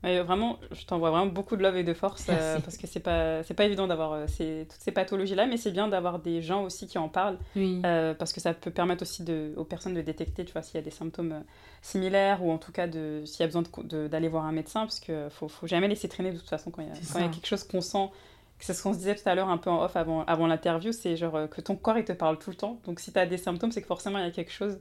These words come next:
Speaker 2: Exact.
Speaker 1: Et ça vaut toujours le coup d'aller, d'aller, euh, d'aller voir chez, chez le docteur.
Speaker 2: C'est vrai.
Speaker 1: On va parler, euh, de ton engagement, notamment, euh, avec l'association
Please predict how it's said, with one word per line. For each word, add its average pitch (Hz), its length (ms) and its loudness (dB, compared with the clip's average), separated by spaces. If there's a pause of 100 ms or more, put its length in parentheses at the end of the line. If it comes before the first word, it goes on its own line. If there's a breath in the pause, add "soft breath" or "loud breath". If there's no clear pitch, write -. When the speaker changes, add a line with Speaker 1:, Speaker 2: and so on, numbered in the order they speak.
Speaker 2:
Exact. 170 280 -2
Speaker 1:
Et - 20 4
ça 190 100 6
vaut 180 120 4
toujours 202 180 2
le 185 100 2
coup 180 140 -8
d'aller, 156 480 0
d'aller, 147 360 -6
euh, 147 100 -10
d'aller 156 180 0
voir 165 200 -4
chez, 147 360 -8
chez - 160 -4
le 170 60 -2
docteur. 160 420 -8 (140)
Speaker 2:
C'est - 160 -6
vrai. 175 320 -6 (440 soft breath)
Speaker 1:
On 185 80 8
va 190 120 12
parler, 254 280 12
euh, 185 120 12
de 175 80 0
ton 196 180 6
engagement, 196 540 8
notamment, 185 460 6
euh, 156 420 10
avec 160 240 6
l'association 196 580 2